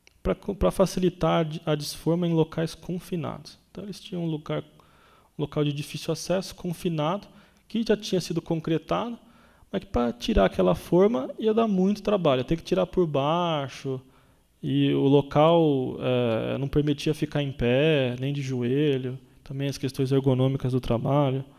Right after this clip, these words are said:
carregar peso, et cetera. A equipe criou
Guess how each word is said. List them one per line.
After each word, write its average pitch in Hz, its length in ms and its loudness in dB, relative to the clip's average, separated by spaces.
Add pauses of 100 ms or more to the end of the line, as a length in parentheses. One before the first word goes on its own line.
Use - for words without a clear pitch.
(260)
carregar 127 340 -6
peso, 135 340 -2
et 127 80 -6
cetera. - 320 -10 (1300)
A 196 80 -2
equipe 202 360 2
criou 190 580 4